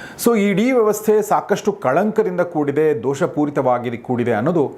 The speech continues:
ಬಹಳಷ್ಟು ಜನರ ಅಭಿಪ್ರಾಯ, ಮತ್ತು ಆ ಅಭಿಪ್ರಾಯದಲ್ಲಿ ಸಾಕಷ್ಟು ಮಟ್ಟಿಗೆ ಸತ್ಯಾಂಶ ಕೂಡ ಇದೆ.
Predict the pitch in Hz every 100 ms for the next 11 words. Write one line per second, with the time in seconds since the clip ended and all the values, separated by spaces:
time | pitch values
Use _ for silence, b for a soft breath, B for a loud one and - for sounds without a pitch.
0 | 117 156 160 151 123 127 113 127 - 151
1 | 214 226 226 165 175 175 185 165 196 156
2 | - - - 190 185 208 - 170 135 175
3 | 196 127 - 139 143 143 139 151 98 85